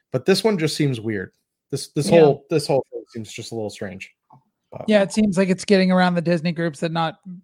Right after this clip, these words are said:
Speaker 2: not very many people are happy with this
Speaker 1: <laughs>
Speaker 2: decision from Disney. And it seems like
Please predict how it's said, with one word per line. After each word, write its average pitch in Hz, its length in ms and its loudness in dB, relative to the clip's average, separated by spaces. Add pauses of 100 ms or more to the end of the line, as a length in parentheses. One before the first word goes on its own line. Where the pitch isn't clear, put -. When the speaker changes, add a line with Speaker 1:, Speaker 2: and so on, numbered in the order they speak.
(140)
Speaker 2:
not 190 300 0
very 170 300 0
many 160 220 -6
people 160 280 -6
are 160 120 -8
happy 160 340 -2
with 160 160 -8
this - 300 -4
Speaker 1:
<laughs> 190 140 -10
Speaker 2:
decision 175 520 4
from 185 160 2
Disney. 180 460 4
And 170 180 -4
it 208 260 0
seems 220 260 4
like 214 180 6